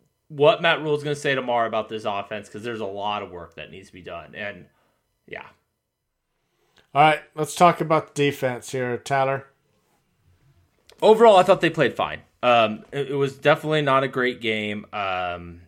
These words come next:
Speaker 1: you know, overall, you know, we, we did what we've done all year and really held down on the run. Uh, we probably didn't have as many tackle for losses in the rushing game than we normally do, but overall holding the sixty-three yards rushing,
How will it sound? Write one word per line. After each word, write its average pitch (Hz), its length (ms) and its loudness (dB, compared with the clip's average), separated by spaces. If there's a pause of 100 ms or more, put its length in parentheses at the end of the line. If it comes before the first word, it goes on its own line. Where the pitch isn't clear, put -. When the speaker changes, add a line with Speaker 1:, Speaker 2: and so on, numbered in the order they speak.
(200)
Speaker 1:
you 98 140 -14
know, 85 220 -14
overall, 110 800 -2
you 104 140 -8
know, 95 100 -8
we, 107 260 -12
we 117 60 -14
did 123 260 -6
what 143 160 0
we've 123 220 -8
done 117 240 -2
all 113 260 -2
year 107 540 -4
and 92 480 -8
really 131 460 -2
held 120 240 -4
down 117 160 -2
on 120 100 -4
the 117 100 -6
run. 95 440 -10 (400)
Uh, 90 280 -6
we 95 80 -12
probably 123 300 -2
didn't 117 180 -6
have 120 140 -4
as 107 80 -10
many 110 240 -6
tackle 107 340 -6
for 110 160 -10
losses 101 600 -8
in 110 160 -16
the 98 80 -12
rushing 131 340 -4
game 107 220 -6
than 104 80 -10
we 101 80 -12
normally 101 300 -10
do, 95 200 -10
but 95 320 -14
overall 117 440 -2
holding 110 340 -8
the 98 80 -14
sixty-three 110 580 -12
yards 101 320 -6
rushing, 92 540 -12